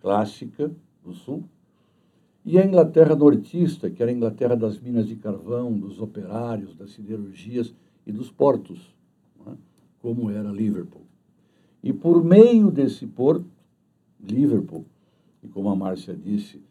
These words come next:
nós visitamos por duas vezes, surgem como mescla de uma cultura local, muitos imigrantes irlandeses, muita gente do norte, do extremo norte da Inglaterra,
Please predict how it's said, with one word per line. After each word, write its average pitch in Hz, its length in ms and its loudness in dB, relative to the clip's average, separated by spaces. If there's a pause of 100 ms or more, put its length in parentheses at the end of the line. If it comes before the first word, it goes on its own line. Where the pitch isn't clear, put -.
(220)
nós 98 260 -8
visitamos 90 440 -14
por - 180 -20
duas 110 300 -2
vezes, 139 460 2 (540)
surgem 165 520 2
como 147 280 0
mescla 127 580 0 (460)
de 107 160 -12
uma 117 200 -2
cultura 120 600 2
local, 120 680 6 (640)
muitos 127 560 6
imigrantes 107 640 2
irlandeses, 110 880 0 (320)
muita 131 480 8
gente 113 540 2
do 104 160 -6
norte, 113 640 2 (100)
do 101 120 -10
extremo 107 360 0
norte 104 360 2
da 95 100 -6
Inglaterra, 110 600 -6